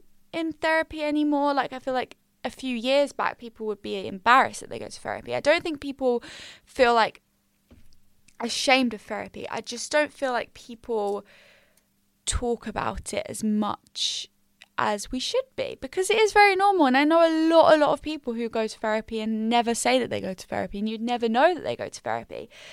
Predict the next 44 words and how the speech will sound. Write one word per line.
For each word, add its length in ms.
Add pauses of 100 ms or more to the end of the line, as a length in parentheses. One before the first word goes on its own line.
(340)
Um, 220
so 180
I 100
recently, 360
I 60
have 240
been 160
in 100
therapy, 640 (480)
um, 420 (600)
and 440 (140)
the 100
whole 380
needing 380
to 120
normalize 440
it, 100
I 140
can 180
cover 380
in 80
a 40
future 440
episode 480
if 80
that's 200
something 380
you 80
guys 260
are 80
interested 540
in 280 (500)
listening 460
to. 360 (1600)
But 220
it 120
has 220
taught 400
me 140
a 140
hell 500
of 140
a 60
lot. 320